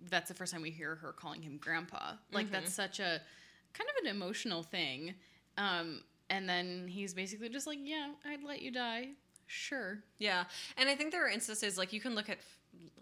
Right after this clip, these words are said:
Speaker 2: literature dating back to however of people killing their children, but there's always a reason, uh,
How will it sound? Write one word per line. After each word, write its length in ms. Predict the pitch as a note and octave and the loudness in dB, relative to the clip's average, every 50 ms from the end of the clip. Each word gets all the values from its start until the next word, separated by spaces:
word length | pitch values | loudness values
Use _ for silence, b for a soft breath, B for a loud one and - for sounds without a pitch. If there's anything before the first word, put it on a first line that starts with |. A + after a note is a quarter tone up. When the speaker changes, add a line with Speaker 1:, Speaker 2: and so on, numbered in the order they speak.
| - - F3 | -18 -12 -8
Speaker 2:
literature 440 | F3+ G3 F#3 G3 F#3 - - F3+ E3+ | -6 -4 -4 -4 -4 -4 -4 -4 -4
dating 340 | D#3 - F3 F3+ E3+ F3 F3 | -2 -2 -2 -2 -2 -2 -2
back 240 | E3+ D#3+ D#3+ - - | -2 -2 -2 -2 -6
to 160 | - E3 D3+ - - _ _ _ _ _ _ _ _ - F#3+ | -8 -8 -8 -10 -14 _ _ _ _ _ _ _ _ -10 -4
however 500 | F3+ F#3 F3+ - - F3 F3+ D3+ D#3 D3+ | -2 -2 0 0 2 0 0 0 -2 -6
of 240 | - - D#3+ - - | -4 -6 -8 -8 -8
people 400 | - F#3+ - - E3 D#3 - F#2 - - _ _ - - - _ _ - - | -8 -8 -6 -6 -6 -6 -6 -8 -14 -20 _ _ -20 -20 -20 _ _ -16 -10
killing 460 | - - F3+ E3+ F3 F3 F3 F3+ F3 | -4 -2 0 0 0 0 0 0 -2
their 140 | D#3+ D3+ D#3+ | -2 -2 -2
children, 760 | D#3+ - E3 D#3+ D#3+ E3 F#3 G3+ G#3 G#3+ A3 A3 A3+ A#3 - B B B B B B B B B B B B _ _ _ - | -4 -4 -4 -4 -4 0 2 4 4 4 4 2 -2 -4 -6 B B B B B B B B B B B B _ _ _ 4
but 200 | G#3+ F#3+ - G3 | 4 4 4 4
there's 280 | G3 G#3+ G#3 G#3 G#3+ | 4 4 4 4 4
always 420 | G#3+ G#3 G#3+ A3 A3+ A3+ G#3+ F#3+ F#3 | 4 4 4 4 4 2 4 4 2
a 80 | F#3+ | 2
reason, 1040 | F#3 F3 F3+ F#3 F#3 F#3 F#3 F3 F3 F#3 E3+ E3 E3 E3 E3 E3 D#3+ D#3+ D#3+ D#3+ - - _ - | 2 2 2 2 4 4 2 2 2 2 4 4 4 2 0 -2 -6 -6 -8 -10 -12 -14 _ -6
uh, 840 | - F3 E3+ E3 E3 D#3+ D#3+ D#3+ D#3 D#3 D#3+ D#3 D#3 C#3+ C3 G#2+ D#2 | -2 0 0 0 0 0 0 0 0 0 -2 -2 -2 -2 -2 -4 -6